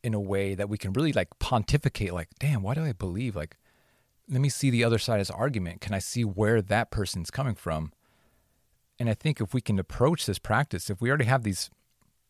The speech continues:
you know, religious beliefs that be-, ben-, that, uh, prevent us from practicing, if we can just open ourselves just a little bit and challenge ourselves,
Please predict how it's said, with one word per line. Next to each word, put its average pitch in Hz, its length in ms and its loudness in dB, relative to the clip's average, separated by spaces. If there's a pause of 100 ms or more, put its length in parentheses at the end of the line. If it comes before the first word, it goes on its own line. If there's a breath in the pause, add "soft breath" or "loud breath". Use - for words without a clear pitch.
(100)
you 110 120 0
know, 95 40 0
religious 120 380 2
beliefs 120 380 0
that 92 180 -2 (300)
be-, 113 160 -2 (280)
ben-, 135 300 2
that, 98 320 -6
uh, 95 140 -4
prevent 123 440 0
us 87 140 -2
from 85 160 -4
practicing, 87 720 0 (1040)
if 120 120 -8
we 196 80 0
can 233 120 0
just 160 200 0
open 165 280 4
ourselves 82 440 -6
just 185 300 4
a 117 40 -2
little 139 260 2
bit - 240 -14 (1200)
and 117 100 0
challenge 156 520 4
ourselves, - 600 -12